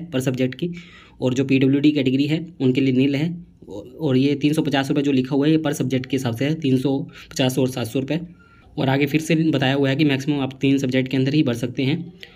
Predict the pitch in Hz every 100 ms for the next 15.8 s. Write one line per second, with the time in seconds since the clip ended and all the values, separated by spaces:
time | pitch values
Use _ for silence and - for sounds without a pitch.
0 | - 139 131 - 143 156 147 135 139 139
1 | 139 135 151 135 131 135 123 120 135 135
2 | 165 175 127 123 131 131 131 127 135 131
3 | 127 143 143 135 123 127 127 127 127 127
4 | 139 160 139 120 127 135 131 139 135 -
5 | 135 131 131 156 139 131 123 123 127 143
6 | 135 135 127 131 127 120 160 - - -
7 | - 160 151 151 147 131 147 135 147 143
8 | 127 127 131 127 123 123 120 131 - 143
9 | 143 165 - - - - 120 135 135 135
10 | 135 127 123 127 139 131 127 127 131 127
11 | 127 135 127 127 135 135 135 117 117 160
12 | 170 - _ _ - 127 135 139 127 120
13 | 139 135 139 120 123 127 123 123 131 175
14 | - - 139 143 - 165 156 139 143 143
15 | 139 143 139 139 127 127 151